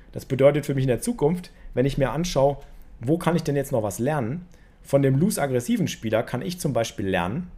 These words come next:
emotional bin ich ja. Meine Emotionen kann ich ja auch einigermaßen kontrollieren oder zumindest kann ich meine Emotionen, kann ich mit meinen Emotionen umgehen. Was ich jetzt lernen kann vom loose-aggressiven Spieler, ist die Aggressivität. Das heißt, ich kann jetzt irgendwie versuchen, mich so ein bisschen mehr in diesen Bereich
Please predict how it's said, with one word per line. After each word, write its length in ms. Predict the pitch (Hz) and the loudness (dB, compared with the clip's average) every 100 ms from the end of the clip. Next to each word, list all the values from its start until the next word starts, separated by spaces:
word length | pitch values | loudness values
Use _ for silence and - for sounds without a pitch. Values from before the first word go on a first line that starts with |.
| - - | -14 -2
emotional 540 | 135 143 - 127 139 | 0 2 0 0 2
bin 120 | 147 | 0
ich 140 | 120 - | -2 -4
ja. 240 | 85 - - - - | -6 -8 -18 -16 -4
Meine 200 | 110 127 | -2 0
Emotionen 440 | 139 139 131 147 | -2 0 -2 -2
kann 180 | 151 147 | -2 -4
ich 120 | - | -4
ja 80 | 123 | -6
auch 80 | 120 | -6
einigermaßen 520 | 127 123 123 123 123 | -4 -4 -4 -6 -6
kontrollieren 520 | 123 120 120 131 110 | -6 -4 -2 0 0
oder 160 | 98 90 | -4 -4
zumindest 280 | 117 113 | -4 -6
kann 160 | - 117 | -6 -8
ich 120 | 117 - - - | -8 -14 -20 -10
meine 180 | 113 110 | -4 -2
Emotionen, 680 | 107 117 - 123 120 117 - - - | -4 -6 -4 -2 -2 -4 -10 -20 -10
kann 100 | - | -6
ich 100 | 120 | -6
mit 100 | 135 | -6
meinen 140 | 113 | -6
Emotionen 360 | 113 117 - - | -6 -6 -6 -2
umgehen. 380 | 156 131 92 - - - - | 0 0 -2 -8 -20 -10 -2
Was 160 | 127 | 0
ich 80 | 127 | 0
jetzt 200 | 127 - | -2 2
lernen 320 | 175 233 180 | 2 2 0
kann 200 | - 127 | 0 -4
vom 180 | 131 127 | -2 -2
loose-aggressiven 580 | 143 151 120 113 226 196 | -2 -4 -6 -4 -2 -2
Spieler, 420 | - 120 139 175 - - - | -2 2 2 2 -12 -10 -2
ist 200 | 156 - | -2 0
die 120 | 160 | -4
Aggressivität. 840 | 143 139 131 135 120 120 113 - - - - - | -4 -2 -2 -2 -2 0 -2 -4 -18 -20 -20 -16
Das 140 | - 113 | -2 2
heißt, 180 | 110 - | 2 0
ich 100 | - | -4
kann 140 | 131 | 0
jetzt 160 | 139 135 | 0 -2
irgendwie 220 | 131 139 | -4 -2
versuchen, 580 | 135 123 156 160 175 - - | 0 2 0 0 -4 -6 -6
mich 140 | 131 | -2
so 60 | 147 | 0
ein 100 | 123 | 0
bisschen 320 | 143 151 139 | 0 0 2
mehr 200 | 143 139 | 2 0
in 100 | 127 | 0
diesen 240 | 156 151 | 0 0
Bereich 460 | 117 104 95 - | 0 -2 -4 -6